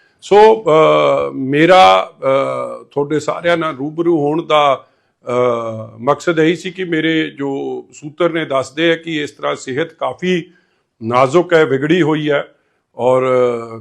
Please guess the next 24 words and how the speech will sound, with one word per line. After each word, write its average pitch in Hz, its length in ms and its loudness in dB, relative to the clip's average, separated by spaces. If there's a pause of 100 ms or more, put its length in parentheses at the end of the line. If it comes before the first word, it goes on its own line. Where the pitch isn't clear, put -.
ਕਾਰਨ, 151 560 2
ਅਹ, 117 340 -8
ਸ਼ਰਾਬ 127 480 0
ਹੀ 175 60 -4
ਦੱਸੀ 147 340 -6
ਜਾ 135 240 0
ਰਹੀ 135 220 -4
ਹੈ। 160 180 -2 (100)
And 135 80 -6
we 135 240 -4
all 160 160 0
know 147 280 -2 (600)
ਕਿ 139 420 -6
chronic, 151 340 2
ਅਹ, 131 380 -2
ਪ੍ਰੋਬਲਮ 139 600 2
ਹੈ 151 80 2
ਇਹ 143 120 0
ਲਿਵਰ 135 340 0
ਦੀ 151 300 -4
ਤੇ 147 180 -8
ਹੋਰ, 131 440 -4
ਔਰ 131 180 -2
ਉਹਦਾ 139 560 0